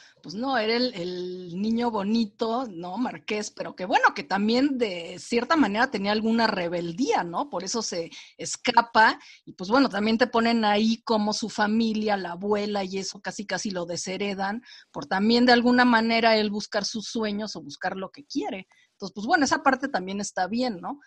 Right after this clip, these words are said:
Y sí, al final acaban muy amigos ellos dos, pero, pues, no acaban como pareja. Entonces, eso me, me gustó, ¿no? Porque no le pusieron el final hollywoodense, ¿no? De que tiene que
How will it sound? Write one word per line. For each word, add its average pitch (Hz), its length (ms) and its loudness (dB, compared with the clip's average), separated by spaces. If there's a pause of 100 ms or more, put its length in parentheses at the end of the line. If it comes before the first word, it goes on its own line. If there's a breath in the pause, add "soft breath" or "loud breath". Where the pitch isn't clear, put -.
(260 soft breath)
Y 196 120 -10
sí, 403 140 0
al 254 140 4
final 233 280 4
acaban 269 340 8
muy 254 240 8
amigos 240 500 4
ellos 220 320 0
dos, 220 380 4
pero, 175 180 -6
pues, 165 160 -18
no 190 100 -8
acaban 185 460 -6
como 185 300 -8
pareja. 330 500 -2
Entonces, 196 320 -10
eso 202 140 -6
me, 175 260 -10
me 180 180 -6
gustó, 202 480 0
¿no? 233 240 0
Porque - 200 -10
no 214 100 2
le 220 100 2
pusieron 202 320 -4
el 175 120 -6
final 196 300 -2
hollywoodense, 233 1160 4
¿no? 214 240 -4
De - 140 -10
que - 100 -20
tiene 196 400 -10
que 196 240 -8